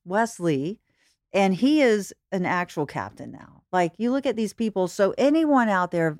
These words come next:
any of these crew, ever wanted to come back and really love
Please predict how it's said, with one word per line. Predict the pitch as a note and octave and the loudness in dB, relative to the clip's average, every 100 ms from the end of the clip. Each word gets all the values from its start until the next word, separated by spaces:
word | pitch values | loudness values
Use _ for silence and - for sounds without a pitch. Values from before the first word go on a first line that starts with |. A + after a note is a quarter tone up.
| _ | _
any | A#3 C4 C4 | 4 6 6
of | G#3+ | 4
these | G3+ - | -2 -6
crew, | - B2 - D3+ _ _ _ _ _ | -12 -12 -12 -18 _ _ _ _ _
ever | A3+ C4 C4 | 2 4 2
wanted | A#3+ G#3 F3+ E3 D#3+ _ _ _ _ _ | 0 -2 -2 -6 -8 _ _ _ _ _
to | - | -8
come | E3+ E3+ | -4 -2
back | D3+ C3+ C#3 E3 | -2 -4 -6 -8
and | D3 C#3 | -8 -4
really | D#3 E3 D#3+ | -2 0 0
love | D3+ D3 | 0 -2